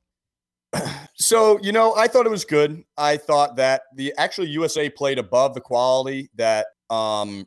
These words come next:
they probably should have, considering we had some superstars play just awful. Nol-, Nolan Arenado couldn't hit.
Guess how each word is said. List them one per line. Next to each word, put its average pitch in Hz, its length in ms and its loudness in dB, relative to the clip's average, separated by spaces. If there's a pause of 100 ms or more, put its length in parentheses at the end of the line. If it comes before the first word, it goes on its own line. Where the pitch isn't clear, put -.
they 117 100 -6
probably 156 420 0
should 156 220 -4
have, 113 120 -4
considering 117 720 -8
we 123 120 -6
had 120 260 -2
some 107 260 -12
superstars 175 880 0
play 131 400 2 (180)
just - 400 -2
awful. 110 460 0 (200)
Nol-, 135 320 -2
Nolan 151 500 2
Arenado 131 640 4 (420)
couldn't 131 240 0
hit. 117 280 0